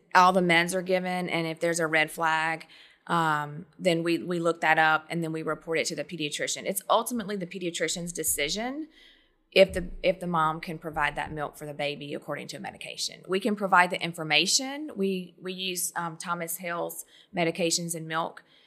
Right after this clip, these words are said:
um, as a reference. And so we can look that up on our internet here at the hospital. We have a book in the, so everybody has access to it. Um, and it's certain categories that we can, we, we look at. Um,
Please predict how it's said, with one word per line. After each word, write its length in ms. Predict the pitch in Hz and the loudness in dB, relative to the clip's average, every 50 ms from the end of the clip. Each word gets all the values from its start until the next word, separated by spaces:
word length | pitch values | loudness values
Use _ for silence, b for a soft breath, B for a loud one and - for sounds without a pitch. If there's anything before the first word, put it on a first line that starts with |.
| b b b b _ | b b b b _
um, 200 | - 175 180 165 | -2 0 2 2
as 120 | 147 165 165 | 2 2 0
a 80 | 160 | 0
reference. 560 | 151 151 147 151 - 208 208 208 - - - - | 2 0 0 0 0 -2 -4 -4 -2 -4 -4 -2
And 200 | 156 165 165 - | -2 -2 -2 -2
so 200 | - 170 160 160 | 0 0 0 0
we 140 | 165 170 | 0 0
can 160 | 170 190 175 165 | -2 -2 -2 -2
look 160 | 160 151 - | -2 -4 -4
that 160 | 151 151 151 | -6 -2 0
up 280 | 151 151 147 - - _ _ - | 0 0 0 -2 -6 _ _ -10
on 120 | 165 156 | -8 -4
our 140 | 151 151 - | -2 -2 0
internet 480 | - 165 180 - 202 190 190 185 180 | 0 0 -2 -2 -2 -2 -2 -2 -2
here 140 | 190 185 185 | -2 -6 -6
at 80 | 180 - | -6 -6
the 60 | 180 | -6
hospital. 380 | 180 175 175 - 185 180 175 160 | -4 -4 -4 -4 -4 -4 -2 -2
We 120 | 156 160 | -2 -4
have 140 | 156 147 151 | -6 -10 -12
a 40 | 143 | -6
book 260 | 156 160 156 156 160 | -4 -4 -4 -4 -4
in 120 | 151 151 | -10 -10
the, 220 | 151 147 147 147 - | -10 -12 -12 -14 -8
so 220 | - - - 165 156 - | -6 -4 -2 -2 0 4
everybody 400 | - 196 220 254 226 208 170 170 | 4 4 6 6 4 4 4 4
has 160 | 170 160 - - | 0 -2 -4 -4
access 420 | - - - - - - - - - | -6 -8 -8 -10 -10 -8 -8 -6 -8
to 100 | - - | -8 -8
it. 260 | - - 80 - - B B B B B B B B B _ - | -8 -10 -10 -12 -14 B B B B B B B B B _ -6
Um, 260 | 160 156 156 156 156 | -2 -2 -2 0 0
and 120 | - 175 180 | 0 0 0
it's 120 | 156 - | 2 2
certain 300 | - - 175 151 92 160 | 2 6 6 6 4 4
categories 800 | - - 226 214 214 220 220 220 214 214 214 214 214 214 202 - | -2 -4 -2 -2 -2 -2 -2 -2 -2 -2 -2 -4 -4 -4 -2 -2
that 120 | 190 - | 0 0
we 120 | 175 180 175 | 0 -4 -4
can, 260 | 196 185 185 185 - - - | -4 -6 -6 -6 -8 -10 -10
we, 300 | - 180 175 175 180 180 - _ _ _ - | -8 -6 -6 -6 -8 -10 -14 _ _ _ -6
we 300 | 175 170 165 165 170 - _ _ _ _ _ | -4 -4 -4 -4 -8 -16 _ _ _ _ _
look 240 | 180 185 196 190 - | -2 -2 -2 0 0
at. 460 | 196 180 175 175 175 - - - - - | 0 0 0 -2 -4 -6 -6 -8 -6 -6
Um, 280 | - 170 165 156 160 | -4 -4 -4 -4 -6